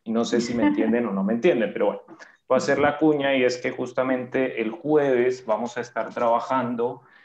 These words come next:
eh, a propósito de una experiencia de formación docente que se, que se desarrolló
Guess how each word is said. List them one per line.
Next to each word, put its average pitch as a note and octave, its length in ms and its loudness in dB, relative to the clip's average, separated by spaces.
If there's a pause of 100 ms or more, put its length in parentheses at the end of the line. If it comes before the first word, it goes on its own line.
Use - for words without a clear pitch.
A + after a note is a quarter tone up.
(240)
eh, G2+ 680 -2
a F#2+ 120 -8
propósito A#2+ 560 -4
de B2+ 80 2
una A#2+ 180 0
experiencia B2 840 -6
de B2+ 80 -2
formación A2+ 640 -6
docente B2 600 -6
que A#2 120 -10
se, - 360 -8
que F#2+ 120 -12
se G2+ 220 -12
desarrolló A#2+ 840 -6